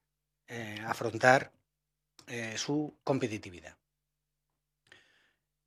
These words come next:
A continuación se ha debatido otra moción relacionada con el desdoblamiento del tramo de la carretera regional quinientos cincuenta y cuatro, formulada por el Grupo Socialista,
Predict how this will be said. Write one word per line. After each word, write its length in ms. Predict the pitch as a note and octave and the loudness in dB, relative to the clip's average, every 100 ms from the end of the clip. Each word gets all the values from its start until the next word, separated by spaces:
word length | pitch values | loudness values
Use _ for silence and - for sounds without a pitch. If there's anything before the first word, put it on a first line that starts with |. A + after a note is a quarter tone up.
| - | -4
A 80 | |
continuación 580 | B2+ B2 C3+ C3+ D#3+ F3 | 2 6 8 8 12 12
se 140 | F3+ E3+ | 12 10
ha 60 | |
debatido 640 | D3+ C#3+ D3 D#3 G3 A#3+ - | 10 8 8 8 10 8 4
otra 440 | C3+ - C3+ B2 | -2 4 4 4
moción 720 | A#2 A2+ - D3+ G3+ C4 C#4 | 0 -2 8 10 10 8 2
relacionada 840 | - B2+ A2+ - A#2+ C#3 E3 G#3+ C4 - _ _ _ - _ _ | 0 0 0 -2 2 6 8 8 6 -4 _ _ _ -20 _ _
con 360 | - D#3 G3 - | 6 8 8 2
el 140 | C#3 | 0
desdoblamiento 880 | C3 A#2+ B2+ A#2+ C3 E3 F3 G#3 A3 | 2 4 6 6 8 8 8 6 4
del 500 | D#3 B2+ A#2 G#2+ G#2+ | 4 0 0 -4 0
tramo 260 | - D#3 D#3+ | 10 12 12
de 80 | |
la 140 | D3+ C3 | 10 8
carretera 840 | C3 A#2+ G#2+ C3+ D#3 F#3 G#3 C4 _ _ _ _ - - | 6 4 2 4 4 2 -4 -10 _ _ _ _ -20 -8
regional 840 | A#2+ C3 - A#2+ C3+ E3 G3 F#3 | 0 0 2 4 8 8 6 -2
quinientos 440 | - B2 C3 C3 | -6 -2 -2 -2
cincuenta 320 | B2+ G#2+ G#2+ G2 | -4 -4 -6 -6
y 20 | |
cuatro, 420 | B2 D3 A3+ B3+ _ - | -6 -6 -6 -10 _ -20
formulada 400 | G#2 G#2+ G#2+ G2+ | -20 -16 -14 -14
por 140 | G2+ | -16
el 160 | F#2 F#2 _ _ _ _ - | -20 -20 _ _ _ _ -18
Grupo 280 | G#2+ A#2+ G2 | -12 -8 -8
Socialista, 640 | G#2+ F#2+ G2 - F#3 B3 | -10 -12 -16 -12 -10 -10